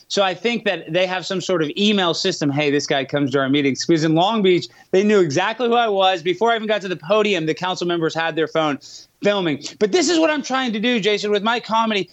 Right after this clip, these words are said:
is it's literally, I'm not even trying to make people agree with my point. I'm trying to make them ask a question. Is this real or is this fake? Is this how absurd the world has gone? Because when we talk about January sixth, all they do is say, "Oh, January sixth was the worst day ever."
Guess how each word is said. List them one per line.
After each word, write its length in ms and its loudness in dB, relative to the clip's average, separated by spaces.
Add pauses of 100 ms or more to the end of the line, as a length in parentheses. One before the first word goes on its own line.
(120)
is 140 0
it's 220 0
literally, 340 2
I'm 160 0
not 140 0
even 180 2
trying 220 -2
to 60 0
make 160 0
people 280 2
agree 360 2
with 100 2
my 160 0
point. 400 -2 (160)
I'm 140 0
trying 180 0
to 60 2
make 280 0
them 280 -2
ask 360 -4
a 80 0
question. 460 -2
Is 240 0
this 220 0
real 340 4 (160)
or 120 2
is 220 0
this 220 0
fake? 460 -4
Is 200 2
this 140 0
how 220 0
absurd 480 0
the 80 2
world 280 2
has 140 0
gone? 280 0 (240)
Because 220 2
when 80 0
we 120 2
talk 340 0
about 240 0
January 480 0
sixth, 380 -2
all 180 2
they 100 0
do 140 4
is 100 0
say, 120 0
"Oh, 160 4
January 320 2
sixth 240 -2
was 80 -4
the 100 2
worst 380 2
day 200 2
ever." 240 -2